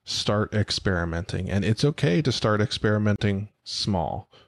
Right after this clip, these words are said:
but keep incrementing those experiments if, if you feel like you have the capability to run a pretty big experiment, do it.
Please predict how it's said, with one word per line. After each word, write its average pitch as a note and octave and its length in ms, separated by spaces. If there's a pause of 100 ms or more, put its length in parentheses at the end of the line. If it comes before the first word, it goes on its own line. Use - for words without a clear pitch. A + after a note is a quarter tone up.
(120)
but G#2+ 180
keep D3+ 360
incrementing B2 680
those A2 220
experiments F2+ 720
if, - 420
if A#2+ 200
you C3 100
feel G#2+ 220
like A2 200
you A2 100
have G#2 200
the G#2+ 60
capability B2+ 600
to A#2 140
run G#2+ 240
a G#2 60
pretty A2+ 240
big B2 240
experiment, E3+ 600
do G#3+ 260
it. - 160